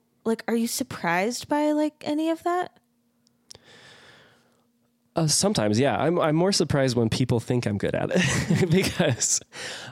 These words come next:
Speaker 2: I, I, I've never, like, questioned it as far as my trajectory, um, since, since I made that decision, since I, I,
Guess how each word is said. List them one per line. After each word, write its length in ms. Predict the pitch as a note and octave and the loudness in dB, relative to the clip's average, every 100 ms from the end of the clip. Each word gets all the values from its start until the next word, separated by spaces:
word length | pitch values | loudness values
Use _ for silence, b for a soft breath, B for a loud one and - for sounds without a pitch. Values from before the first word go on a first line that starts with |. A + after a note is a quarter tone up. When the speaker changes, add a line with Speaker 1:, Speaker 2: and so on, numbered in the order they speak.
| - | -6
Speaker 2:
I, 500 | C#3 C#3 C#3 C3 C3 - - _ _ _ _ _ _ _ _ _ _ _ | -2 2 4 4 4 0 -8 _ _ _ _ _ _ _ _ _ _ _
I, 240 | C3 C#3 B2+ | 0 2 2
I've 140 | C#3+ | 4
never, 260 | D#3 F3 F#3 | 4 4 4
like, 320 | A2+ G2+ - | 2 0 -8
questioned 500 | - C3 - G2+ G2+ | -2 0 2 0 2
it 180 | G#2 - | 2 2
as 100 | A2+ | 0
far 220 | A#2 G#2+ | 2 2
as 500 | G2+ G2 G2+ - - - _ _ _ _ _ - - _ _ _ | 2 2 0 -2 -4 -14 _ _ _ _ _ -20 -20 _ _ _
my 160 | B2 A2+ | 0 0
trajectory, 800 | - G#2+ G#2+ G2+ A2+ A2+ B2+ C#3 - C#4+ _ - | 0 0 0 -2 0 2 0 -2 -12 -20 _ -2
um, 580 | A2+ G#2 G2 G#2 A2+ - _ | 0 2 2 0 -4 -10 _
since, 380 | - G#2 G2 - | -4 -2 -2 -2
since 220 | - G#2+ | 0 0
I 80 | G#2 | 0
made 220 | G2 G#2+ | 0 -2
that 120 | A#2 | -2
decision, 460 | - B2 A#2+ B2+ C3+ | -4 -2 0 2 0
since 180 | - - | 0 0
I, 220 | A2 G#2+ - | -2 -2 -4
I, 200 | G#2 | -4